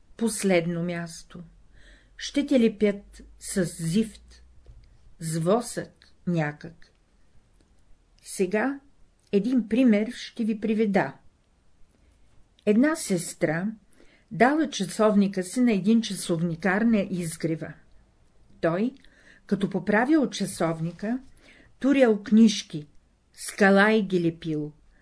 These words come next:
с восък, и като го разгледал един първокласен часовникар, майстор,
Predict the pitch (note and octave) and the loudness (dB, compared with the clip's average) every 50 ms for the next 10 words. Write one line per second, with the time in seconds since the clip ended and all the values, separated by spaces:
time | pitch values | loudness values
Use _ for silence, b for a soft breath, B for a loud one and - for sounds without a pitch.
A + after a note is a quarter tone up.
0 | _ _ _ - - _ _ - - - - F3 D#3+ E3 F3+ G#3 A3+ A3 - - | _ _ _ -20 -20 _ _ -18 -14 -10 -8 -4 0 2 2 2 0 0 -4 -6
1 | E3+ D#3 - - _ - - _ _ _ _ _ _ _ _ _ - - - G3+ | -8 -8 -8 -12 _ -20 -20 _ _ _ _ _ _ _ _ _ -14 -6 -4 -2
2 | G3 G3 F#3 E3 - F3 E3 E3+ E3+ E3 E3 D#3+ E3 - G3 B3+ D4+ D4+ E4+ D#4 | 0 0 -2 -2 -2 -2 0 0 0 2 0 -2 -2 0 2 2 4 4 2 2
3 | C4 G#3+ G3+ F3+ G3+ G#3 G3 G3 F#3+ F3 E3+ E3 E3 E3 - G3 F3 F3 E3+ - | 2 0 0 2 2 2 2 2 0 -2 0 -2 -4 -4 -2 -2 -2 -2 -2 -4
4 | F3 D3 D3+ - - - - E3 D3 D#3 D#3+ D#3 D3+ - G3+ A3+ C4 C#4 C#4 b | -6 -6 -6 -8 -10 -8 -6 -6 -4 -4 -4 -6 -4 -2 0 0 0 0 -2 b
5 | b b b b b b D3 E3 F#3 G3+ A3 A#3 A3+ - - - C#4 C#4+ | b b b b b b -2 0 2 2 2 0 -2 -6 -8 -8 -8 -8